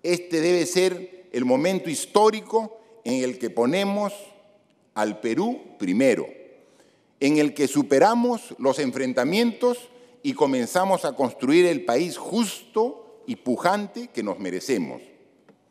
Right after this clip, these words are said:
Estoy dispuesto a asumir la responsabilidad que marca nuestra Constitución Nacional. Tengo claro lo que hay que hacer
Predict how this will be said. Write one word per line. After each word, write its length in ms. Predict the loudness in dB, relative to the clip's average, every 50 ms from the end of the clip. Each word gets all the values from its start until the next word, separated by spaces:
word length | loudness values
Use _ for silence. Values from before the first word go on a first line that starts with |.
| _ _ _ _ _ _ -8
Estoy 320 | -6 -6 -4 0 0 0 0
dispuesto 500 | 0 -4 -4 2 4 4 4 4 -2 -6
a 40 | -6
asumir 260 | -4 -6 -6 0 2
la 120 | 2 2
responsabilidad 880 | 0 -2 -4 -4 -4 -2 0 0 2 2 4 4 4 4 2 -2 -10 -20 -20 -20 _ _ _
que 140 | -2 0 2
marca 340 | 2 4 2 0 0 -4 -4
nuestra 300 | -4 -6 -6 -4 -6 -4
Constitución 580 | -4 -6 -6 -6 -6 -6 -4 -2 -2 0 2 2
Nacional. 560 | 0 0 0 0 0 0 -2 -2 -8 -14 -20 -20 -20 _ _ _ _ _ _ _ _ _ _ _ -4
Tengo 380 | -2 0 2 2 2 2 2
claro 420 | 4 4 4 4 4 2 0 -2 -6 -16 -20 -20 -20 _ -20 _ _ _ _ 0
lo 200 | 0 0 2 4
que 120 | 4 2
hay 100 | 2 2
que 140 | 2 -2 -2
hacer 300 | 2 4 2 2 2